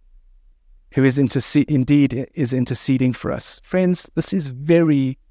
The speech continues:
very good news that you can finally be free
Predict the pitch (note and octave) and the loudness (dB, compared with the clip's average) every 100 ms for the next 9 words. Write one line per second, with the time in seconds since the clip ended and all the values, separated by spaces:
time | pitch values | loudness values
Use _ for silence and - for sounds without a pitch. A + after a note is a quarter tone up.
0 | _ C3 C#3 D3+ C#3 C3 - - _ C#3+ | _ -2 -2 0 0 -2 -4 -16 _ 2
1 | D3+ C#3+ A#2 - A#2 C3 B2+ A2 - - | 4 4 0 -8 0 2 2 0 -6 -14
2 | _ _ _ - C#3 - D3+ - E3 D3 | _ _ _ -2 -2 0 -2 0 -2 -2
3 | - F#3 F3+ F#3 F3 D#3+ C#3+ D#3 D#3 - | 0 2 4 4 4 4 2 2 0 2
4 | F3 B2 G#2 | 2 2 -2